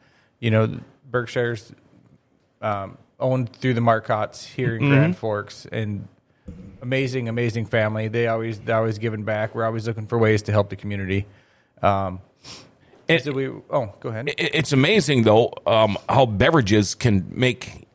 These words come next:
Speaker 2: you come up with all this wonderful stuff, isn't it?
Speaker 1: Oh, it does.
Speaker 2: <laughs>
Speaker 1: Yes. Um, you know, we were actually talking about it a little more last week. Uh, we were actually, uh, we had our convention in Vegas. Um,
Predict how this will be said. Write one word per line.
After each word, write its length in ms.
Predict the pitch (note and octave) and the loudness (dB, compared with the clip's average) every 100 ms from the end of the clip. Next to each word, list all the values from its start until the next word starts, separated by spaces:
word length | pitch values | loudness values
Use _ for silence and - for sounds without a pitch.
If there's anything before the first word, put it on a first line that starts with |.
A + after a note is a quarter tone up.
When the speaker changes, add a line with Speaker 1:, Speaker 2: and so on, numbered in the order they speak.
| _ | _
Speaker 2:
you 100 | A2+ | -2
come 180 | - C3+ | 2 2
up 140 | C#3 | 2
with 140 | G#2+ | 2
all 160 | G#2+ G#2+ | 4 4
this 280 | G2+ - - | 4 0 -6
wonderful 420 | - A#2 A2+ E3+ | 2 4 4 2
stuff, 340 | - - B2+ - | 0 2 2 2
isn't 200 | A2 G2 | 2 2
it? 160 | C#2+ - | -2 0
Speaker 1:
Oh, 100 | E3 | 0
it 120 | D3 | 2
does. 380 | G#2+ D#3+ G#2+ - C#3 | 4 4 4 0 0
Speaker 2:
<laughs> 40 | |
Speaker 1:
Yes. 440 | D3 C#3 B2 - D3 - | 2 4 2 -2 -4 2
Um, 380 | C3 B2 A#2+ - _ | 4 4 0 -8 _
you 120 | D#3+ | -2
know, 120 | D3 C3+ | 0 0
we 120 | C#3+ | 0
were 80 | C3+ | 0
actually 300 | C3 B2 B2+ | 0 -2 -4
talking 320 | C3+ A#2+ - | -2 0 -2
about 240 | A#2+ A#2+ | -2 -2
it 80 | A#2 | -2
a 40 | A2+ | -4
little 200 | A#2+ A#2+ | -4 -2
more 260 | A#2+ A#2+ | -2 -2
last 340 | A2+ A2 A2+ - | 0 0 0 0
week. 380 | A2+ B2 - - - - | -2 -2 -4 -16 -20 -6
Uh, 300 | G#2+ G2+ G2+ | -2 -2 -2
we 140 | A2+ | -4
were 80 | A2+ | -4
actually, 500 | A2+ A2+ - A#2 A2+ | -4 -6 -8 -6 -4
uh, 220 | G#2 G#2 | -2 -2
we 100 | G2+ | -2
had 80 | A#2 | -4
our 80 | G#2+ | -4
convention 580 | G#2 A2+ A2 A2+ A2+ A2+ | -6 -8 -6 -6 -6 -2
in 140 | G#2 | -2
Vegas. 540 | G2+ A2 A2+ G#2 - - _ _ _ - - - | 2 2 2 -2 -8 -18 _ _ _ -20 -18 0
Um, 480 | G#2+ G#2+ G#2 - | 2 2 -2 -6